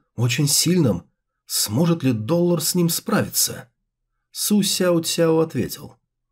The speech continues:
«Когда наш Доллар проигрывал? Он легко разделался с королём Фэй Юем, поэтому он наверняка сможет убить и этого». «Ты прав. Как он может проиграть? Глупо, что я засомневался».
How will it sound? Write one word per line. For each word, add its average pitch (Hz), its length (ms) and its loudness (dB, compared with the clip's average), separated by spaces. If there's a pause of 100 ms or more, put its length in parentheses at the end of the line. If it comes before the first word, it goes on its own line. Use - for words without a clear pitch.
(300)
«Когда 110 320 -2
наш 147 220 2
Доллар 135 460 0
проигрывал? 131 640 -2 (420)
Он 196 240 4
легко 190 360 2
разделался 175 580 2
с 160 80 0
королём 170 380 2
Фэй 160 280 0
Юем, 147 480 0 (220)
поэтому 190 460 2
он 190 260 2
наверняка 156 560 2
сможет 170 420 -2
убить 175 340 0
и - 20 4
этого». 110 520 -2 (480)
«Ты 101 160 -8
прав. 104 420 -4 (420)
Как 131 220 -8
он 175 120 2
может 170 260 0
проиграть? 170 600 0 (460)
Глупо, 165 500 0
что 160 200 -4
я 165 180 2
засомневался». 175 1080 0